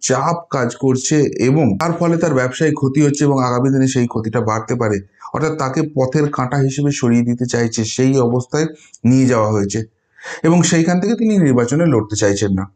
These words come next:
এবং যেহেতু তিনি নমিনেশন ফাইল করে দিয়েছেন, সবকিছু হয়ে গেছে, এই অবস্থায় চেঞ্জ করার মতো জায়গায় ছিল না, সুতরাং, আহ, তাকে প্রতিদ্বন্দ্বিতা করতেই হতো।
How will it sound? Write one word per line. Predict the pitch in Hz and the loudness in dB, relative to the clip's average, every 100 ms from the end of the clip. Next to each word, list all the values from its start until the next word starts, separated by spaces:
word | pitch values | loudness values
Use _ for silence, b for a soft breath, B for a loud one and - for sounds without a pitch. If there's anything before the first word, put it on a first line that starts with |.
| _ _ _ _ b b 131 | _ _ _ _ b b 0
এবং | 143 | 2
যেহেতু | 120 131 151 170 185 165 147 | 4 4 2 2 2 2 0
তিনি | 139 135 | 2 2
নমিনেশন | 123 127 131 143 131 | 2 2 0 0 0
ফাইল | 123 117 | 0 0
করে | 123 131 | 0 0
দিয়েছেন, | 123 123 127 | 0 0 -2
সবকিছু | 120 113 131 131 | -2 -4 -2 0
হয়ে | 117 | 2
গেছে, | 131 135 | 0 0
এই | 131 117 | 2 2
অবস্থায় | 117 120 135 135 | 0 0 -2 -2
চেঞ্জ | - 147 160 | 0 2 2
করার | - 143 139 | 0 0 2
মতো | 135 127 | 0 2
জায়গায় | 117 110 117 | 2 2 2
ছিল | 113 120 120 | 0 0 0
না, | 147 | 0
সুতরাং, | 143 113 127 151 | -2 -2 0 0
আহ, | 117 107 110 | 0 0 -2
তাকে | 131 131 | -2 -2
প্রতিদ্বন্দ্বিতা | 156 135 131 117 127 131 131 135 | -2 -2 -2 0 2 2 2 2
করতেই | 131 120 - 160 | 0 0 2 2
হতো। | 127 110 147 196 | 2 2 0 -4